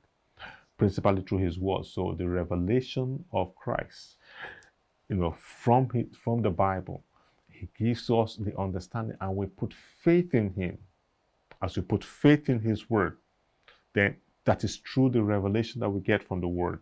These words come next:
Praise God. Hallelujah. Then we'll see the beauty. We'll see the joy. We'll see the blessings as well of loving God, loving Jesus Christ, and loving God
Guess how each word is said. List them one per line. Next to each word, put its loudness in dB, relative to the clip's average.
Praise -2
God. 0
Hallelujah. 0
Then 0
we'll 0
see -6
the 0
beauty. -4
We'll -4
see -6
the 0
joy. 2
We'll -4
see -8
the -2
blessings -4
as -12
well -4
of -2
loving 0
God, -4
loving 2
Jesus -4
Christ, -4
and -6
loving -2
God -2